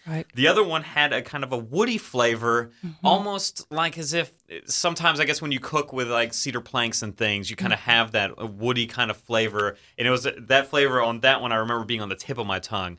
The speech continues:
Speaker 1: Right.
Speaker 2: Whereas this one, it had a very floral, you know, how should I say, bouquet to it.
Speaker 1: Uh-huh.
Speaker 2: <laughs> Now,
Speaker 1: Very
Speaker 2: now,
Speaker 1: good.
Speaker 2: might I ask you,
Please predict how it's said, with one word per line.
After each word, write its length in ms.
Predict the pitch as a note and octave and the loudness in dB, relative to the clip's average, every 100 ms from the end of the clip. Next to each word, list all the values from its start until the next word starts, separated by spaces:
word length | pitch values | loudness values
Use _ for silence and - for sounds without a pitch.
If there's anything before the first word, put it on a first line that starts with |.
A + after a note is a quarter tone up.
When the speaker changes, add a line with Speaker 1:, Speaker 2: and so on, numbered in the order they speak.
| _ F3+ | _ -2
Speaker 1:
Right. 200 | D#3+ D#3 | -2 2
Speaker 2:
Whereas 320 | C3 C3+ A#2 | 4 4 2
this 260 | C3 F3+ - | 0 0 0
one, 300 | D#3+ D3+ C3+ - _ | 2 2 0 -8 _
it 100 | B2 | -6
had 160 | C#3+ C3+ | 2 4
a 20 | |
very 260 | A#2 D#3 D3+ | 4 2 0
floral, 1120 | - - C3 A#2+ C3 C#3 C3 B2 A#2 G#2+ - | -8 -14 -10 -2 4 6 6 4 2 0 -2
you 80 | A2+ | -2
know, 260 | G#2 G2 - _ | 0 -2 -10 _
how 60 | A2+ | -10
should 140 | B2+ | -6
I 40 | A2+ | -6
say, 140 | - - C3 | -6 -8 -6
bouquet 460 | C#3 - C3 B2+ | -4 -4 -4 -4
to 280 | A#2 G#2+ G2 | -4 -6 -6
it. 120 | G#2+ E3+ | -6 -4
Speaker 1:
Uh-huh. 580 | D3 - F3 G#3 C3+ - | -4 2 2 2 0 -2
Speaker 2:
<laughs> 60 | |
Now, 180 | D#3 C3+ - C#4 - | 2 2 0 -2 4
Speaker 1:
Very 260 | F#3+ G3+ | 6 6
Speaker 2:
now, 140 | G3 F#3 | 6 6
Speaker 1:
good. 60 | |
Speaker 2:
might 140 | F#3+ F#3+ | 6 6
I 80 | F#3+ | 6
ask 260 | G#3 G#3+ | 4 2
you, 240 | B3 F4+ | -2 -2